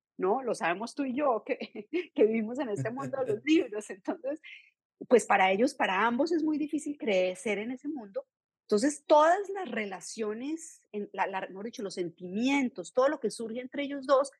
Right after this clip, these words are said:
Speaker 1: es muy duro. Y de repente, de un día para otro, Camila desaparece de su vida, totalmente, para siempre.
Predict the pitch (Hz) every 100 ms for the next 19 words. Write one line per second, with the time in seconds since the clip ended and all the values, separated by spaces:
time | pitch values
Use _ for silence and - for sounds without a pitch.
0 | _ _ - 214 233 285 311 494 415 151
1 | _ _ _ _ _ _ _ - 269 240
2 | 233 254 262 349 339 330 339 359 294 190
3 | - - 180 190 240 220 165 170 185 233
4 | 226 175 254 262 - - 196 156 180 226
5 | 262 - - - 208 175 233 285 415 -
6 | 170